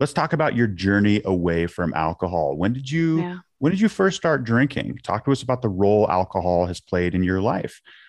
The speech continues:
Speaker 1: When did you
Speaker 2: Yeah.
Speaker 1: recognize that alcohol was a problem? Did you ever attempt to moderate?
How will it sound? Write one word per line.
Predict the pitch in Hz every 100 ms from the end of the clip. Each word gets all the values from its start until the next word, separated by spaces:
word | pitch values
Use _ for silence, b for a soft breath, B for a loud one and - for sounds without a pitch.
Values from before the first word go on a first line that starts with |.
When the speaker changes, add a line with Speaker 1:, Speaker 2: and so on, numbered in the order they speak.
| B
Speaker 1:
When | - 95
did | 113
you | 127
Speaker 2:
Yeah. | 120
Speaker 1:
recognize | 117 123 113 104 107 143 113
that | 98 92 92
alcohol | 95 - 92 92
was | 95 95
a |
problem? | - - 175 104 67
Did | 85 85
you | 92
ever | 92 95 92 -
attempt | 92 - 85
to | -
moderate? | 95 98 95 139 151 87 78 78 147 -